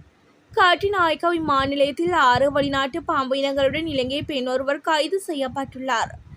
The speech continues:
இலங்கை சுங்க போதைப்பொருள் கட்டுப்பாட்டு பிரிவு மற்றும் பல்லுயிர் கலாச்சார மற்றும் தேசிய பாரம்பரிய பாதுகாப்பு பிரிவு இணைந்து நடத்திய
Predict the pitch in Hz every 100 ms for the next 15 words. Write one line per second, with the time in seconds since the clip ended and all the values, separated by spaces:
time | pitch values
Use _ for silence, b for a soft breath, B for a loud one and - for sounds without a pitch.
0 | B B B - 320 320 359 359 370 392
1 | 302 277 294 294 311 262 262 277 302 330
2 | 349 277 262 269 285 277 311 302 269 285
3 | 294 - 339 349 320 247 254 277 311 285
4 | 247 262 294 285 294 277 269 330 330 294
5 | 262 294 311 320 277 240 254 277 285 320
6 | 302 247 240 269 269 285 294 277 294 294
7 | 262 262 285 269 262 302